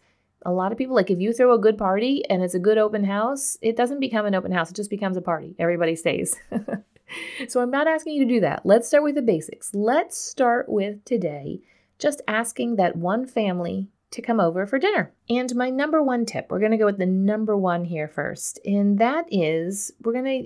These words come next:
we're gonna use the verse of, "Do to others as you would have them do unto you." But we're gonna take that and we're gonna put it into the hospitality package. In other words, I want you to look at your house and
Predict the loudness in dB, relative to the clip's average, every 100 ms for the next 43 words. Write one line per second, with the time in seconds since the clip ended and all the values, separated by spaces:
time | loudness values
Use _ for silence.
0 | -6 -4 -2 -2 -2 -2 -4 -6 -4 0
1 | 2 2 -2 -4 -8 _ _ -4 -2 2
2 | 2 2 2 4 2 2 2 2 0 0
3 | 0 0 0 0 0 -2 -2 -2 -2 -2
4 | -4 -4 -2 0 0 0 -4 -8 -4 -4
5 | 0 0 0 0 -2 -2 -2 -2 0 -2
6 | -6 _ _ -2 0 0 -2 -2 -2 -2
7 | -4 -6 -8 -4 -4 -4 -6 -10 -10 -14
8 | -16 _ -20 _ 0 2 4 4 6 4
9 | 2 -4 -10 _ _ -4 0 0 0 -2
10 | 0 0 0 0 0 0 -4 -2 -4 -4
11 | -8 -4 -2 -2 -4 -6 -10 _ _ _
12 | _ _ -2 0 2